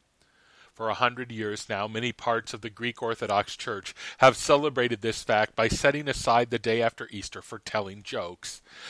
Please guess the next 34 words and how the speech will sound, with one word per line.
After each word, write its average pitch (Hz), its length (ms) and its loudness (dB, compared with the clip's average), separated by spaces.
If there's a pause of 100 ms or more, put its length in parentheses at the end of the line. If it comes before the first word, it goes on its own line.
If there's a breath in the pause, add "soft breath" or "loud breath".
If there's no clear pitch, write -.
(140 loud breath)
They 170 160 10
seek - 280 2
to 175 120 2 (100)
echo 160 300 2
the 131 140 0
cosmic 156 600 -2
joke 110 280 -6
that 123 180 -2
God 156 400 2
played 117 300 0
on 131 180 2
Satan 143 540 0
in 135 140 -10
the 139 60 -8
resurrection. 127 920 -2 (440 loud breath)
Yes, 160 320 6 (160)
Satan 180 500 2
thought 165 380 2
he 165 120 -4
had 143 140 -4
won 131 460 -2 (240 loud breath)
and 117 140 -4
was 117 140 -4
smug 135 460 -2
in 104 120 -6
his 110 220 -8
victory, 123 400 0
smiling 139 560 0
to 113 160 -10
himself, 127 520 0
having 143 380 -2
the 151 100 -2
last 131 480 0
word. 110 440 -10